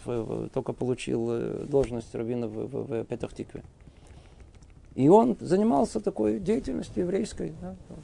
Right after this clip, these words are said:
приглашал ребят. Ему стало известно, что в город приезжает балет. Теперь он боялся, что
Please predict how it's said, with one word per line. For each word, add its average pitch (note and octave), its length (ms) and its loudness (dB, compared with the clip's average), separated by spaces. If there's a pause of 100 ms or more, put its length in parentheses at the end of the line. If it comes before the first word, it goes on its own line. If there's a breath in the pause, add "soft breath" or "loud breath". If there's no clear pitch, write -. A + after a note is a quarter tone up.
(120)
приглашал C#3 600 0
ребят. C3+ 520 2 (840 soft breath)
Ему F3+ 180 -2
стало A3 280 2
известно, G#3+ 380 2
что D3 140 0
в B2+ 80 -6
город - 280 2
приезжает D#3 520 0
балет. A#3+ 520 2 (2500 loud breath)
Теперь D#3+ 420 6 (120)
он C4 200 12
боялся, A#3+ 560 10
что F3 640 6